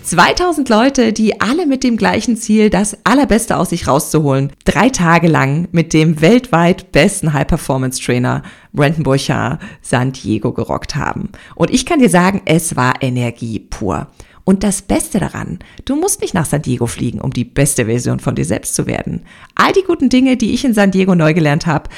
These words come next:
bekommst du ganz exklusiv in meinem High-Performance-Training im April in Frankfurt.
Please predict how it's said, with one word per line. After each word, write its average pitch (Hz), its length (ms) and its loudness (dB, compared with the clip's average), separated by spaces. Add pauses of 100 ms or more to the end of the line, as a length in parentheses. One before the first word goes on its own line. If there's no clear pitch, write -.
(140)
bekommst 180 400 2
du 180 80 2
ganz 254 300 0
exklusiv 165 800 -2
in 156 220 2
meinem 208 400 4
High-Performance-Training 135 1080 0 (260)
im 160 260 2
April 123 680 -2
in 120 320 -6
Frankfurt. - 840 -8